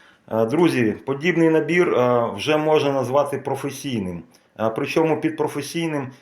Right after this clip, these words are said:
я не маю на увазі, що ним, е, можуть працювати якісь там круті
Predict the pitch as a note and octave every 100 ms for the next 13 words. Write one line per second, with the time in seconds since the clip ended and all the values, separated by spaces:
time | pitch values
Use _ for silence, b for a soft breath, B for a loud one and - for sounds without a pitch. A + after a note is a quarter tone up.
0 | B B2+ C#3 D3+ E3+ D#3+ C#3+ C#3 C#3+ C3+
1 | B2+ - B2+ C3+ C3+ A#2+ B B B A#2
2 | C3 C#3 B2+ - B2+ - C#3 C#3+ C#3 B2
3 | A2+ G#2+ B2 B2+ C3+ - A#2+ A2 - B
4 | B B - C#3+ C#3 D3+ E3 D3+